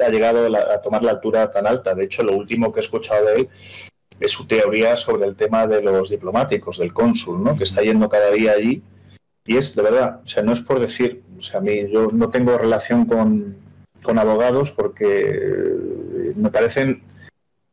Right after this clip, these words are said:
ya, ya hablaremos sobre eso otro día, pero me parecen que, bueno, que lo mismo que defienden al, al, al asesinado, defienden al descuartizador, ¿no? Es un poco difícil, ¿no? Para, para la moral estar en todo, en todos los lados, ¿no? Por, por ese derecho a la legítima defensa, ¿no? O sea, yo no podía ser abogado, entiendo que existan, ¿no?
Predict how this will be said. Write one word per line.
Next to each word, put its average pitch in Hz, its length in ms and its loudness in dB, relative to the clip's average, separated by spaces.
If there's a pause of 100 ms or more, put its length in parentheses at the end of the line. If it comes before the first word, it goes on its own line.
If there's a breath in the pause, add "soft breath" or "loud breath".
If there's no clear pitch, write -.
ya, 127 180 2
ya 131 120 2
hablaremos 120 340 0
sobre 104 220 -4
eso 101 140 -6
otro 98 140 -4
día, 120 220 0
pero 113 100 -4
me 95 100 -6
parecen 101 340 -4
que, 107 100 -2
bueno, 110 180 -2
que 95 80 -10
lo 92 120 -4
mismo 104 200 -4
que 107 60 0
defienden 110 420 0
al, 107 300 0
al, 104 380 0
al 220 160 2
asesinado, 113 480 -2
defienden 104 380 -4
al 95 100 0
descuartizador, 104 720 -2
¿no? 131 140 -4
Es 110 100 -6
un 95 80 -20
poco 107 140 -2
difícil, 104 520 -4
¿no? 113 160 -6
Para, 95 340 -2
para 101 180 0
la 101 120 0
moral 107 360 0
estar 113 260 -4
en 104 120 -6
todo, 104 280 -2
en 107 80 -18
todos 113 240 0
los 104 180 -4
lados, 95 380 -2
¿no? 143 140 -8
Por, 104 180 -6 (680)
por - 120 -4
ese 98 220 -4
derecho 101 480 -6
a - 20 2
la 101 80 0
legítima 98 400 -6
defensa, 92 440 -4
¿no? 147 140 -10 (540 loud breath)
O - 20 -14
sea, 110 140 -4
yo 117 100 0
no 127 140 -2
podía 117 240 2
ser 113 100 -4
abogado, 117 340 0
entiendo 107 300 -2
que 98 60 -6
existan, 92 500 -6
¿no? - 100 -14